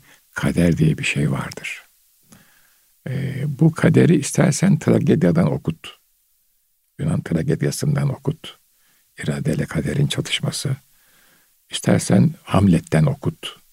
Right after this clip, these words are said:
İstersen bizimkilerden okut. İstersen Fuzuli'den okut ama var bu yani. İstersen de Camus'den okut. Benim bilgilerim burada kaldı. Şimdi mutlaka yeni kaderle alakalı yazanlar da vardır da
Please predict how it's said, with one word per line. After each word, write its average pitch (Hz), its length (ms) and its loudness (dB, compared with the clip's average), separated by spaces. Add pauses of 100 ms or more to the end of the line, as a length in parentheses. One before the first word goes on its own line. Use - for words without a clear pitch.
(480)
İstersen 165 580 2
bizimkilerden 87 640 2
okut. - 500 -4 (440)
İstersen 165 500 2
Fuzuli'den - 720 0
okut - 380 -4
ama - 300 -2
var - 300 -4 (120)
bu - 160 -4
yani. 139 300 -8 (380)
İstersen 165 540 2
de 180 200 4
Camus'den 78 360 2
okut. - 300 -6 (460)
Benim 240 340 4
bilgilerim 165 520 4
burada 117 260 2
kaldı. 85 440 -2 (880)
Şimdi 170 240 2
mutlaka 180 460 2
yeni 135 500 4 (320)
kaderle - 480 0
alakalı - 500 2
yazanlar 165 560 2
da 160 120 2
vardır 170 420 2
da 160 180 4